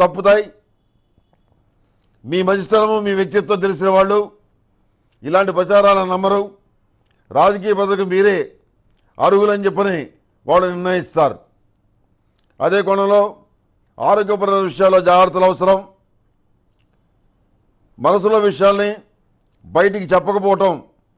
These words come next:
చెప్పదగినటువంటి మరొక సూచన. ఈ రాశిలో జన్మించిన వారు ఈ, ఈరోజు సూర్యగ్రహణం సంప్రాప్తిస్తోంది.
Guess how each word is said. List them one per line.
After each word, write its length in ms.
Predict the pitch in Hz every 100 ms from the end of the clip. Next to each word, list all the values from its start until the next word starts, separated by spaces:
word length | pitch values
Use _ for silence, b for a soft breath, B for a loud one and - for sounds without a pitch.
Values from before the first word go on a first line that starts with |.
| _ _ -
చెప్పదగినటువంటి 720 | 170 165 208 202 190 190 185 175
మరొక 200 | 165 151
సూచన. 240 | 175 160 190 202 - _ _ _ _ _ _ _ _ _ - 135
ఈ 20 | 170
రాశిలో 260 | 196 202 202
జన్మించిన 360 | 196 202 190 202
వారు 200 | 196 208 208 _ _ _ _ _ _ _ _ _ _ _ _ _ _ _ _ _ _ - 151
ఈ, 40 | 156 151 160
ఈరోజు 320 | 185 208 202 180 123 _ _ _ _ _ _ _ _ _ _ _ _ -
సూర్యగ్రహణం 600 | 175 208 214 208 208 175 117 _ _ _ _ _ _ _
సంప్రాప్తిస్తోంది. 840 | 160 175 208 202 180 - 196 190